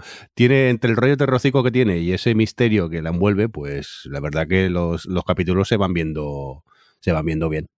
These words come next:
La verdad que, que yo, yo os la recomiendo, yo me lo pasé muy bien viendo la serie y encima me asusté,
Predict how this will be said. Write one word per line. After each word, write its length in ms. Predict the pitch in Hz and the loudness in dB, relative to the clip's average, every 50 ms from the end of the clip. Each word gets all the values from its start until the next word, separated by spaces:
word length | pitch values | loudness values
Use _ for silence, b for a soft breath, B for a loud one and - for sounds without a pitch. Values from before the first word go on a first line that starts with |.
| _ | _
La 100 | - 78 | -10 -8
verdad 280 | 71 71 71 71 71 67 | -6 -6 -6 -6 -8 -8
que, 380 | - 76 73 71 69 67 67 67 _ _ _ _ _ _ _ _ _ _ _ | -8 -8 -8 -8 -8 -10 -12 -16 _ _ _ _ _ _ _ _ _ _ _
que 120 | - 117 117 | 2 2 4
yo, 340 | 127 139 139 139 131 135 117 | 6 6 6 6 4 4 4
yo 140 | 120 147 | 2 2
os 40 | 151 | 2
la 80 | 139 113 | 2 0
recomiendo, 420 | 104 87 85 80 82 76 71 76 | -2 -2 -4 -4 -4 -6 -6 -2
yo 120 | 80 101 113 | 0 2 2
me 80 | 110 | 2
lo 80 | 98 82 | 2 0
pasé 180 | 90 - 95 | 0 -2 0
muy 140 | 85 82 80 | -2 -2 -2
bien 180 | 78 78 73 73 | -4 -4 -6 -6
viendo 240 | 78 76 73 73 73 | -6 -6 -6 -6 -8
la 260 | 71 69 69 67 - | -8 -8 -8 -6 -2
serie 360 | - 151 104 120 131 156 175 B B B B B B B B | 2 2 4 4 4 2 0 B B B B B B B B
y 80 | - 85 | -4 -4
encima 300 | 73 - 98 117 147 92 | 0 2 2 2 2 0
me 160 | 95 87 82 | -2 -6 -4
asusté, 480 | 78 - - 82 73 - - - 82 | -4 -6 -6 -8 -10 -8 -6 -6 -6